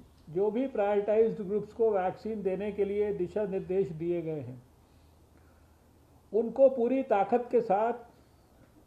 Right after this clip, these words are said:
और पूरे <coughs> मिशन मोड में उनको vaccination कराइए। आपकी vaccine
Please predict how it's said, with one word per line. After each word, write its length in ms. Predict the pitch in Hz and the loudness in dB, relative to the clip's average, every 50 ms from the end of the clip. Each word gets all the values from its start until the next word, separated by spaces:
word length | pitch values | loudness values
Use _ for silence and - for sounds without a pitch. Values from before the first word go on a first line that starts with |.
| - | -4
और 220 | 185 202 226 240 226 | -2 0 2 2 0
पूरे 640 | 226 - 214 220 233 247 247 240 226 - - - - - - - - - - - - - - - - - - - - - - - - - - - - - - - - - - _ _ - | -2 -2 2 4 4 6 6 4 2 0 -4 -12 -18 -20 -20 -20 -20 -20 -20 -20 -20 -20 -20 -20 -20 -20 -20 -20 -20 -20 -20 -20 -20 -20 -20 -20 -20 -20 -20 -20 -20 -20 -20 _ _ 2
<coughs> 800 | - - - - - - - - 233 - - - 185 165 151 - - - - - _ _ _ _ _ _ - - | 4 4 4 2 0 -2 -4 -4 -6 -10 -12 -12 -10 -10 -10 -10 -12 -18 -20 -20 _ _ _ _ _ _ -14 -10
मिशन 420 | 175 185 233 - - 262 277 277 | -4 -4 -4 4 8 8 8 8
मोड 460 | 269 247 220 226 240 262 269 262 233 | 6 4 4 8 10 10 10 10 8
में 160 | 208 185 156 - - - - - _ _ _ _ _ _ _ _ _ _ _ _ _ _ _ - | 2 -4 -6 -8 -10 -18 -20 -20 _ _ _ _ _ _ _ _ _ _ _ _ _ _ _ -12
उनको 320 | - 202 214 190 254 262 254 | -10 -10 2 6 6 8 8
vaccination 720 | 240 226 220 220 - 254 254 247 247 240 247 254 247 226 | 8 6 4 2 0 -2 0 0 2 4 4 2 2 2
कराइए। 580 | - 214 190 190 196 196 196 180 165 - - - - - _ _ _ _ - _ _ _ _ _ _ _ _ - - _ - | 0 2 2 2 2 2 2 0 -2 -2 -6 -14 -20 -20 _ _ _ _ -20 _ _ _ _ _ _ _ _ -20 -20 _ -4
आपकी 380 | 175 202 220 254 - 254 254 | 0 0 0 0 -2 -2 0
vaccine 640 | 233 233 214 202 - - 226 233 247 262 262 254 | 2 4 4 2 2 -2 -6 -4 -4 -4 -4 -6